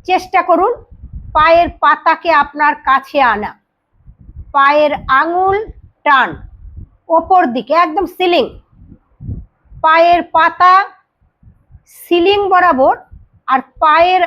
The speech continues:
আঙুল আপনার কাছে। লম্বা শ্বাস। যতবার পারবেন করবেন, যতক্ষণ না আপনি এখানে আপনার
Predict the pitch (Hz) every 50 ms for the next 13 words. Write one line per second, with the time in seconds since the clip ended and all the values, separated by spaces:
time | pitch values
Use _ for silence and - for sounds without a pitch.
0 | 339 - 269 285 294 311 339 349 359 359 339 311 285 294 - - 294 302 294 294
1 | 294 - 269 254 254 - - 247 208 - _ _ _ _ _ _ _ _ _ _
2 | _ _ - - - - - - - 247 285 311 330 330 330 339 339 330 - -
3 | 294 285 254 - - - - _ _ _ _ - _ _ _ - - - - -
4 | - - - _ _ _ _ _ _ _ _ _ - - _ - - - _ _
5 | _ _ _ _ _ _ _ _ _ _ _ _ _ _ - - - - - _
6 | _ _ _ _ - - 196 - - 285 311 320 320 - - 349 349 302 359 349
7 | 359 359 359 359 359 - 330 311 302 311 311 254 302 311 311 311 - - 302 294
8 | 302 294 240 294 277 269 240 180 - 269 294 302 294 - 392 370 - _ _ -
9 | 381 381 370 370 370 359 339 320 311 - - 311 311 294 277 - 302 311 302 302
10 | 294 277 262 269 - 262 262 294 349 415